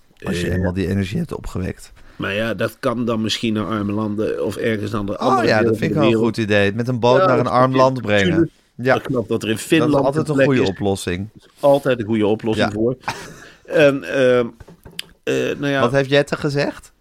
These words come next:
Speaker 2: Kleine kerncentrales. Hele kleintjes.
Speaker 1: <laughs>
Speaker 2: Dus, eh, dat vind ik ook. Dan heb je niet dat gezeik van waar moet het komen. Het, Nederland zet een kerncentrales altijd aan de grens of in Zeeland.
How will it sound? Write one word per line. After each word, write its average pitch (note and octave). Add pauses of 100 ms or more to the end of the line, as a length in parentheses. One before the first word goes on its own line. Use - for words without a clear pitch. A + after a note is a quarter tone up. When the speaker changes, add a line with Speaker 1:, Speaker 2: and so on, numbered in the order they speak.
Speaker 2:
Kleine C#3
kerncentrales. -
Hele B3+
kleintjes. -
Speaker 1:
<laughs> C#5+ (460)
Speaker 2:
Dus, D3+ (280)
eh, F2 (160)
dat -
vind A2+
ik -
ook. C3+
Dan D3
heb C3
je C3+
niet C3
dat A2+
gezeik G#2+
van G#2
waar G#2
moet F#2+
het F2+
komen. A2
Het, - (180)
Nederland G#2+
zet G#2+
een F#2
kerncentrales G2+
altijd B2+
aan G2
de F#2
grens A#2 (140)
of E3
in A2+
Zeeland. G2